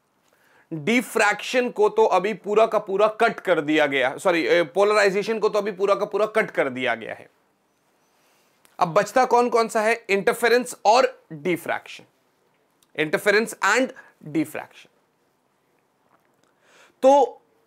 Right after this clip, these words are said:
आज की इस वीडियो में इंटरफेरेंस से रिलेटेड कहानी पढ़ लेते हैं, बहुत इंपॉर्टेंट टॉपिक है। एक चीज इसमें रिड्यूस्ड भी है, उसको भी बता दूंगा, तो एक बार ये देख लो जरा, देखते हैं कितनी देर में ये टॉपिक हमारा कंप्लीट हो पाता है।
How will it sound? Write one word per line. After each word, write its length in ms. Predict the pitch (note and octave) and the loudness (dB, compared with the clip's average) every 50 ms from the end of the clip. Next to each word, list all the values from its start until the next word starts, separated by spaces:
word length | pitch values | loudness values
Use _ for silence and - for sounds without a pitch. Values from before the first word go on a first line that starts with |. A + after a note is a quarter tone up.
| _ | _
आज 260 | F3 F#3+ A3+ A#3+ A#3 - | 2 2 2 2 0 -4
की 140 | - C4+ | -4 -2
इस 200 | C4 - - - | -2 -2 -4 -8
वीडियो 240 | G3 G3+ G3 G3+ F#3+ | -6 0 0 0 0
में 240 | E3 D#3 D3+ E3 - - _ - | 0 -2 -6 -6 -8 -8 _ -2
इंटरफेरेंस 680 | G#3 A#3 G#3 B3+ B3 B3 - B3 B3+ C#4+ C#4 B3+ - | -2 0 0 0 0 2 2 2 2 2 2 0 0
से 100 | - A#3+ | 0 2
रिलेटेड 600 | G#3+ G#3 G3+ F#3+ F#3+ F#3 - F#3+ F#3+ G3 F#3+ - _ _ _ _ _ _ _ _ _ _ _ _ _ - | 2 2 2 0 0 0 0 0 0 0 -2 -6 _ _ _ _ _ _ _ _ _ _ _ _ _ -4
कहानी 480 | F#3+ E3 F#3 F3+ F3+ F#3 G3+ A3+ G#3+ - _ _ _ _ | -2 0 2 2 2 0 0 -2 -6 -10 _ _ _ _
पढ़ 140 | - E3+ D#3+ | 0 2 2
लेते 360 | D3+ C#3 B2+ A#2 - B2+ - - | 2 0 -2 -4 -6 -12 -18 -18
हैं, 100 | - B2 _ _ | -20 -20 _ _
बहुत 200 | - D3 F3 E3 | -4 -2 -2 -2
इंपॉर्टेंट 480 | F#3 F3+ D3+ E3+ F3 F3+ F3+ G3 G3+ F#3+ | -2 -4 -4 -6 -8 -8 -8 -12 -8 -6
टॉपिक 340 | G3 F3+ F3+ - G3 - G3 | -6 -6 -6 -6 -8 -8 -10
है। 120 | G3 - _ _ _ _ _ _ _ _ _ _ _ _ _ _ _ _ _ _ _ _ _ _ _ _ _ _ _ _ - | -14 -20 _ _ _ _ _ _ _ _ _ _ _ _ _ _ _ _ _ _ _ _ _ _ _ _ _ _ _ _ 2
एक 200 | A3 B3 G#3+ - | 2 2 2 2
चीज 180 | - D4 C4+ C4+ | 2 2 2 2
इसमें 240 | B3+ - B3+ C4 B3 | 0 2 2 4 4
रिड्यूस्ड 480 | A#3 A3+ G3+ B3 C4+ C#4+ B3 - - | 4 4 4 4 4 4 2 0 -4
भी 140 | B3 A#3 C4 | -6 0 0
है, 60 | B3 | 2
उसको 300 | A3+ G#3 G3 G3+ - A3 | 4 4 2 2 -2 -2
भी 120 | G#3 A3+ A3 | -2 0 -2
बता 240 | G#3 G#3 G3 G3 | 0 0 2 0
दूंगा, 320 | F#3+ F#3 G3+ F#3+ F#3 - - _ _ _ _ | 0 -2 -4 -6 -8 -10 -12 _ _ _ _
तो 60 | F#3+ | 2
एक 140 | G3 G3 F3+ | 2 4 4
बार 120 | G3+ G#3 | 4 4
ये 80 | G#3 G3+ | 4 4
देख 220 | F3+ G3 F#3+ G3 | 4 2 2 2
लो 100 | G3+ G#3 | 0 -2
जरा, 160 | F#3+ F#3 F#3 | -2 -2 -4
देखते 320 | F3+ E3+ F#3 F3+ F3+ - G3+ | -2 -4 -4 -4 -2 -4 -4
हैं 60 | F#3+ | -4
कितनी 200 | F3+ F3 D#3+ F3 | -4 -8 -8 -4
देर 160 | E3 F3 E3 | -4 -4 -4
में 120 | E3 E3 E3 | -4 -4 -6
ये 80 | E3 | -4
टॉपिक 300 | - D#3+ D3+ - D#3+ C#3+ | -2 -2 -2 -2 -4 -6
हमारा 220 | D3+ D3 C#3+ D3 D3+ | -6 -6 -6 -6 -8
कंप्लीट 380 | - D#3 D3+ C#3 D3 D3 C3+ | -8 -12 -12 -10 -10 -10 -10
हो 40 | C#3+ | -10
पाता 260 | C#3 - - - - | -12 -12 -16 -16 -20
है। 60 | - | -20